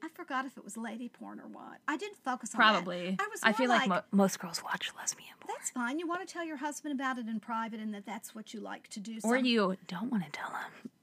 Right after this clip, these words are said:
Speaker 1: I'm just saying. She didn't have to tell the world. Who cares? It's none of our business. Why do these stars or anybody, you don't have to talk about it to other people.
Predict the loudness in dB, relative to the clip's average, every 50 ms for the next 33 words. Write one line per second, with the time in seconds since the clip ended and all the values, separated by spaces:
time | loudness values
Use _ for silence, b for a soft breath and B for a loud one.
0 | _ _ _ _ _ -10 -6 -6 -6 -6 -8 -10 -10 -8 -6 -4 -4 -4 -4 -4
1 | -6 -6 -8 -10 -12 -12 -4 2 2 2 2 2 2 2 2 2 0 -6 -8 -4
2 | -2 -2 -2 -2 -4 -6 -6 -8 -8 -8 -8 -10 -12 -10 -8 -8 -6 -6 -6 -8
3 | -10 -10 -8 -8 -8 -8 -8 -8 -10 -10 -10 -10 -12 -12 -12 -14 -14 -14 -10 -10
4 | -10 -10 -10 -10 -12 -8 -8 -8 -8 -10 -10 -6 -4 -2 -2 -2 -2 -4 -6 -6
5 | -6 -8 -10 -14 -16 b b b b b 0 0 0 -2 -8 -6 -4 -2 -2 -2
6 | -2 -2 -2 -2 0 0 0 0 0 0 -2 -2 -4 -6 -10 -4 -2 -2 -2 -2
7 | -2 -4 -2 -2 -2 -2 -4 -10 -10 -8 -8 -8 -8 -10 -10 -12 -10 -10 -12 -12